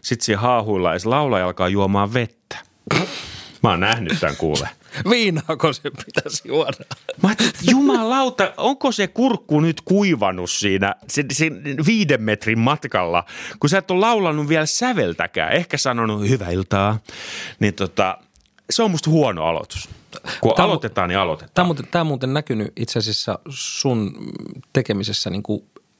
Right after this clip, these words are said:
Speaker 2: aina, kun mä oon nähnyt. Mä muistan Töykeitten keikkoja niin teillä oli todella räjähtävät alut silloin.
Speaker 1: Alku pitää,
Speaker 2: Joo,
Speaker 1: joo.
Speaker 2: se oli, ne oli aina niinku, ä, eka biisi saattoi olla tosi pitkä.
Speaker 1: Joo.
Speaker 2: Ja siinä tapahtui kaikennäköistä. Se oli niinku todella,
Speaker 1: Kyllä.
Speaker 2: todella semmonen monisäikeinen
Speaker 1: Joo,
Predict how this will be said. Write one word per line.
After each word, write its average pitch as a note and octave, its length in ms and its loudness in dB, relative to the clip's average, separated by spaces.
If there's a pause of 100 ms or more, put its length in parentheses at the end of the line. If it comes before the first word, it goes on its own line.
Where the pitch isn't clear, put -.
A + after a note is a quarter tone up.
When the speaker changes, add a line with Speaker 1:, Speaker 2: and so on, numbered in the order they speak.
(160)
Speaker 2:
aina, C3 440 0
kun - 120 -14
mä - 40 -12
oon - 100 -8
nähnyt. A2 200 -6
Mä A#2+ 80 2
muistan B2 400 -2
Töykeitten A2 560 -2 (160)
keikkoja G#2 560 -4 (280)
niin G2+ 200 -2 (220)
teillä A#2 200 2
oli A#2 120 -2 (100)
todella C3 340 0
räjähtävät - 540 -8
alut - 280 -6
silloin. - 360 -8
Speaker 1:
Alku E3+ 240 0
pitää, F#2 460 0
Speaker 2:
Joo, G2+ 160 4
Speaker 1:
joo. D2+ 80 0
Speaker 2:
se B2+ 80 2
oli, A#2+ 160 -4
ne C3 60 0
oli B2+ 160 0
aina A2+ 220 0
niinku, G#2 220 -4
ä, G#2+ 240 0
eka D3 260 0
biisi A#2+ 340 -4
saattoi D3 260 -4
olla C#3 160 -2
tosi D3+ 280 -2
pitkä. - 420 -2 (260)
Speaker 1:
Joo. F2 240 4 (100)
Speaker 2:
Ja A#2 80 4
siinä B2+ 220 0
tapahtui A#2+ 440 -2
kaikennäköistä. G#2+ 460 -4
Se A#2+ 60 -2
oli A2 80 -2
niinku A2 160 -4
todella, G2 420 -2
Speaker 1:
Kyllä. A2+ 280 2
Speaker 2:
todella G#2 300 0
semmonen G2+ 400 -8 (120)
monisäikeinen A#2 760 -4
Speaker 1:
Joo, F3 320 2